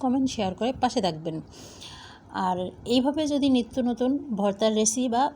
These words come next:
রেসিপি বা যে কোনো রেসিপি দেখতে চান তাহলে অবশ্যই কমেন্টে জানাবেন। আর আপনি কোন জেলা থেকে ভিডিওটা দেখছেন অবশ্যই কমেন্ট করে জানাবেন। আমি তো বরিশাল থেকে, আপনি কোন জেলা থেকে কমেন্টে একটু জানাবেন প্লিজ।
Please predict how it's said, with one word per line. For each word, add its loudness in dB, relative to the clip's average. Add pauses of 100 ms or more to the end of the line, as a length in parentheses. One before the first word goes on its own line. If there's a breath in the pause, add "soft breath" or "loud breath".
(100)
রেসিপি -2
বা 4
যে -2
কোনো 2
রেসিপি 0
দেখতে -2
চান 0
তাহলে 2
অবশ্যই 2 (320)
কমেন্টে 2
জানাবেন। 0 (460 loud breath)
আর 4 (480 loud breath)
আপনি 2
কোন 8
জেলা 8
থেকে 0
ভিডিওটা 8
দেখছেন 4 (120)
অবশ্যই 4
কমেন্ট 6
করে 6
জানাবেন। 4
আমি 2
তো 2
বরিশাল 4
থেকে, 0
আপনি 0
কোন 4
জেলা 4
থেকে 0 (360)
কমেন্টে 2
একটু -4
জানাবেন 0
প্লিজ। 2